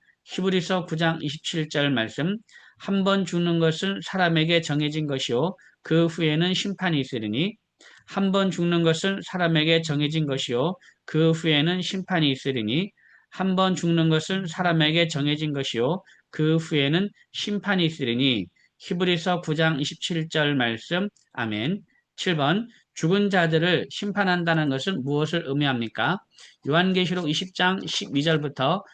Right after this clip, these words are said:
십오 절까지의 말씀. 자, 이것은 우리 절반복으로 하겠습니다. 절반복으로. 십이 절입니다. 또 내가 보니 죽은 자들이 큰 자나 작은 자나 그 보좌 앞에 서 있는데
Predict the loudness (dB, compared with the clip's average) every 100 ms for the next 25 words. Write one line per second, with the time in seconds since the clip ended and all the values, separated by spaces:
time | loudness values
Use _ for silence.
0 | _ -6 -2 -2 0 2 2 0 0 -4
1 | -2 -2 -2 -4 -4 -4 -4 _ -8 -4
2 | -2 -2 0 0 0 0 -4 -20 _ -2
3 | 2 4 2 0 -2 -4 -6 -6 -6 -4
4 | -2 0 -2 -4 -4 -2 -2 -6 _ -10
5 | -4 -4 -2 0 0 0 -2 -4 -2 -2
6 | -4 _ _ _ _ _ _ _ _ -16
7 | -14 -14 -14 -2 2 4 2 4 4 4
8 | 4 2 0 _ _ -4 0 2 2 2
9 | 4 2 2 -2 -4 0 2 2 2 0
10 | -2 -2 0 2 0 0 -2 -2 -2 0
11 | 0 0 -4 -4 -2 0 -2 -2 0 0